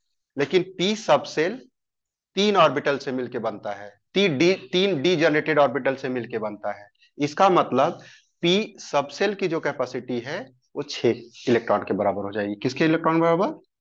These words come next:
छह इलेक्ट्रॉन के बराबर, है ना। तो that is equals to capacity of p subcell, capacity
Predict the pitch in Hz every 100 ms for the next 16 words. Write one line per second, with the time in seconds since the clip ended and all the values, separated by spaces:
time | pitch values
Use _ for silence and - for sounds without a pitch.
0 | _ _ - 131 117 107 107 98 95 95
1 | 95 117 - 208 147 - - - 135 127
2 | 127 135 127 123 113 160 156 127 123 123
3 | 139 143 139 - 160 165 120 - 110 147
4 | 214 - _ _ _ _ _ _ _ _
5 | _ 117 120 123 123 117 117 120